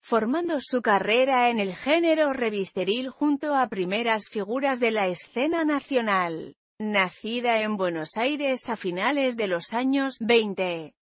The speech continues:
con innata vocación artística, Lidia Scotti se convirtió en una estrella a la edad de solo dieciocho años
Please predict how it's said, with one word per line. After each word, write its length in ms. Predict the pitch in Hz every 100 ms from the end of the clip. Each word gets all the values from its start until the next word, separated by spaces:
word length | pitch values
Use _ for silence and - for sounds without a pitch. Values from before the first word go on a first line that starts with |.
| _ _
con 240 | 233 214
innata 600 | 196 185 190 220 262 247
vocación 600 | 233 226 214 - 233 269
artística, 760 | 240 196 254 320 - 311 - 226
Lidia 500 | 220 269 262 262 240 202
Scotti 460 | - 254 330 311
se 240 | 277 269 233
convirtió 680 | 233 220 220 190 240 277
en 240 | 269 254 240
una 320 | 285 277 247
estrella 680 | 220 - 233 285 269 277 240
a 40 |
la 200 | 202 185
edad 320 | 180 208 294
de 200 | 302 226 185
solo 360 | - 240 247
dieciocho 800 | 214 208 - 196 190 320 - 330
años 920 | 285 254 202 180 165 151 135 87 -